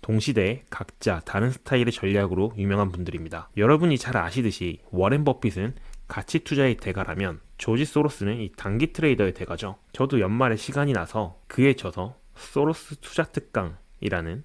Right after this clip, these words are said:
스테디셀러를 읽으면서 들었던 생각입니다. 트레이딩 투자자들의 바이블 같은 책이죠. 가장 눈에 띄는 부분은 두 군데였습니다. 첫 번째는 조지 소로스가 이야기하는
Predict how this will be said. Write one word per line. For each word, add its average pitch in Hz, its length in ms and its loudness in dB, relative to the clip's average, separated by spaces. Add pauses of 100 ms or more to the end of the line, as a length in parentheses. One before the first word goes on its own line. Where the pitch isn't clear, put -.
(140)
스테디셀러를 107 840 0
읽으면서 90 580 0
들었던 92 300 -4
생각입니다. 110 640 0 (120)
트레이딩 190 400 4
투자자들의 127 680 2
바이블 104 340 2
같은 95 260 -4
책이죠. 107 500 -2 (160)
가장 143 340 2
눈에 110 200 4
띄는 135 260 2
부분은 98 400 0
두 107 140 -2
군데였습니다. 95 760 0 (120)
첫 180 160 -4
번째는 110 520 2
조지 123 220 -2
소로스가 139 480 0
이야기하는 95 560 2